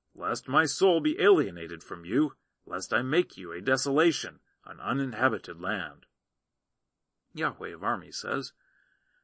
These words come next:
they will thoroughly glean the remnant of Israel like a vine. Turn again your hand as a grape gatherer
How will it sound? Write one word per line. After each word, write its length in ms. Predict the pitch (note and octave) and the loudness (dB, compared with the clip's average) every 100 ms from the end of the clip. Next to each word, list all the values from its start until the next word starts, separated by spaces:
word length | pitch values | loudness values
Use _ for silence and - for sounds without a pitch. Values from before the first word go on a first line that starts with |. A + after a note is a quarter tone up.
| - | -8
they 140 | G2 | 2
will 160 | C3+ D#3 | 4 4
thoroughly 500 | - F#3 F#3+ F3+ F3 | 2 4 6 6 2
glean 500 | B2+ C3 D3+ F#2 D#2 | 2 0 0 -2 -10
the 100 | E2 | -4
remnant 360 | A2 B2+ B2 A#2 | -2 0 -2 -2
of 140 | G#2 | 2
Israel 400 | C3 G2+ D#2+ C#2+ | 2 2 -10 -12
like 180 | D#2+ F#2+ | -8 -6
a 60 | G2+ | -2
vine. 400 | G#2 A#2 D#2 D2 _ _ _ _ _ - | 2 2 0 -10 _ _ _ _ _ -10
Turn 240 | - G#3 | 2 2
again 320 | G#3 F#3 E3+ | 4 2 0
your 180 | A2+ F#2 | 0 -2
hand 460 | F2+ F#2 A2+ D#3 D3+ | -2 0 2 0 -2
as 140 | C#3 C3+ | -4 -4
a 60 | |
grape 360 | C#3 D3+ F3+ - | 0 4 4 2
gatherer 580 | G2 E2 D#2+ E2 A2+ | -10 -10 -8 -4 -4